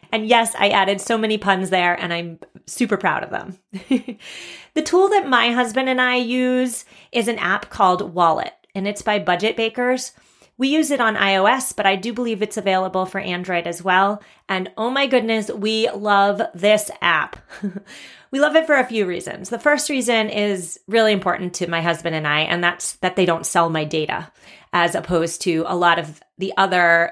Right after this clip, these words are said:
budget and finance apps that are out there. Mint is a big one. We, it's really important to us that our data doesn't get sold. Now, another reason we love this app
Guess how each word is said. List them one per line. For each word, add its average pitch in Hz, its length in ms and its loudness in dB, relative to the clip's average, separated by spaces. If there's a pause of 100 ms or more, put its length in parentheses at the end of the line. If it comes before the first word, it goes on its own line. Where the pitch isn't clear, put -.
budget 165 580 -2
and 170 160 -8
finance 156 520 -4
apps - 480 -4
that 170 100 -4
are - 140 -4
out 233 240 0
there. 202 480 2
Mint 185 400 -2
is 175 200 -8
a 180 60 -2
big 180 240 -2
one. 165 400 -2 (540)
We, 202 240 -6
it's 262 240 -2
really 302 240 4
important 214 320 2
to 196 100 0
us 175 200 2
that 180 120 -2
our 175 120 4
data 170 220 -2
doesn't 165 260 -8
get - 180 -6
sold. - 340 -8 (960)
Now, 190 160 -2
another 262 340 0
reason 233 640 -2
we 208 160 0
love 185 300 2
this 180 180 0
app 165 240 2